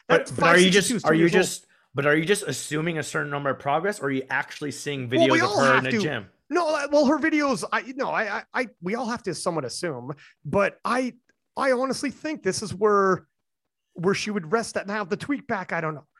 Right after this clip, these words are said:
Speaker 2: I don't, I have no idea, because when she came back again, she squatted,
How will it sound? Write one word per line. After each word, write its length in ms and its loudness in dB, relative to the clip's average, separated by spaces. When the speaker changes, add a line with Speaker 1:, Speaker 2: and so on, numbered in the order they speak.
Speaker 2:
I 80 -2
don't, 100 2
I 60 0
have 120 -2
no 180 2
idea, 220 -4
because 280 -6
when 100 0
she 140 -6
came 240 -4
back 300 -2
again, 320 -4
she 180 -12
squatted, 640 -4